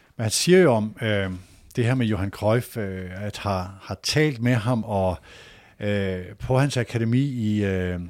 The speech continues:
i, øh, i Barcelona, øh, og har fulgt det. Øh, han siger jo også om det her med, at Pelé, Alfredo Di, øh, Di Stefano, øh, Maradona, Messi og så videre, der er kun, øh, der er kun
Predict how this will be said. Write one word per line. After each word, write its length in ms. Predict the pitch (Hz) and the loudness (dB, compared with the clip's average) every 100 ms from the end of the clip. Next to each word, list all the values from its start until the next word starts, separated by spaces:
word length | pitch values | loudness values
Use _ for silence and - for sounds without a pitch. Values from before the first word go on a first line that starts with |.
| - | -10
i, 200 | 110 101 | -6 -2
øh, 200 | 98 92 | -2 -2
i 120 | 98 101 | -2 -2
Barcelona, 840 | 95 92 98 95 101 120 147 151 - | 0 -2 -2 -2 0 0 0 -2 -4
øh, 380 | 107 95 95 - | -4 -2 -4 -4
og 100 | 98 | -4
har 140 | 82 | -4
fulgt 400 | 90 - 135 127 | -4 -2 -2 0
det. 200 | 131 147 - _ 113 | 0 0 -2 _ -4
Øh, 340 | 104 101 98 90 - - - | 0 0 -2 -6 -14 -20 -14
han 120 | 101 | -8
siger 180 | - 135 | 0 4
jo 120 | 123 | 6
også 180 | 113 107 | 4 2
om 40 | |
det 100 | 107 | 0
her 80 | 117 | 2
med, 220 | 117 104 | 2 0
at 180 | 95 85 95 104 | -2 -6 -10 -4
Pelé, 140 | 98 | 2
Alfredo 560 | 123 120 92 - 95 92 | 2 2 -2 -2 -4 -4
Di, 120 | 98 | -6
øh, 460 | 92 101 92 90 87 - - | -6 -6 -6 -6 -10 -16 -16
Di 40 | - | -8
Stefano, 580 | 117 120 113 98 95 | -4 -2 -2 -4 -4
øh, 100 | 95 | -4
Maradona, 400 | 90 92 95 101 | -4 -6 -4 -4
Messi 360 | 101 104 104 107 | -2 -2 -2 -4
og 80 | 92 | -6
så 100 | 90 | -6
videre, 340 | 90 95 101 - - - - | -4 0 -2 -2 -12 -18 -4
der 80 | 98 | -4
er 80 | |
kun, 360 | 95 120 120 123 - _ _ _ _ _ _ _ _ | -2 0 0 0 -6 _ _ _ _ _ _ _ _
øh, 420 | 107 98 95 92 87 90 - _ - | -4 -2 -2 -2 -6 -12 -20 _ -6
der 60 | |
er 20 | |
kun 220 | 98 127 | -2 -2